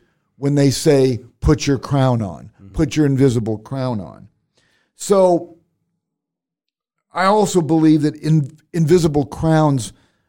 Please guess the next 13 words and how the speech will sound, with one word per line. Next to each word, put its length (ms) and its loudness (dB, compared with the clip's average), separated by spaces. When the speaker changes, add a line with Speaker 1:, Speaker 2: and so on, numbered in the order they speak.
Speaker 1:
uh, 320 -6
Jeff, 420 0
they 140 -2
aren't 280 -2
made 280 2
of 120 2
rhinestones. 1080 -4
To 100 -4
me, 540 0
they're 120 -2
made 300 0
of 220 -6
discipline. 760 -2